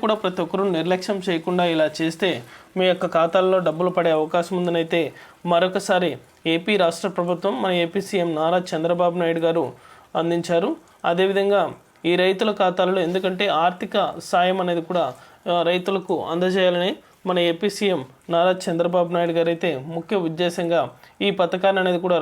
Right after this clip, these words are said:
రైతు భరోసా పథకాన్ని పేరు మారుస్తూ అన్నదాత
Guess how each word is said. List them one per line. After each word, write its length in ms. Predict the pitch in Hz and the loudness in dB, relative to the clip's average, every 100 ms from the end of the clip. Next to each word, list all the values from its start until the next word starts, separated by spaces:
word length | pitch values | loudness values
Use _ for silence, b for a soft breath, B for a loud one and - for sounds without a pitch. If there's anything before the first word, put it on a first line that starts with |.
| 165 | 2
రైతు 160 | 165 185 | 0 -2
భరోసా 280 | 185 180 170 156 | 0 0 -2 -4
పథకాన్ని 480 | 170 175 170 170 135 - B B - | -4 -4 -2 -2 -4 -10 B B -2
పేరు 200 | 180 190 190 | 0 2 2
మారుస్తూ 380 | 165 165 - 185 147 - B B 165 | 0 -2 -4 -2 -2 -6 B B 0
అన్నదాత 420 | 185 202 202 202 | 2 2 2 0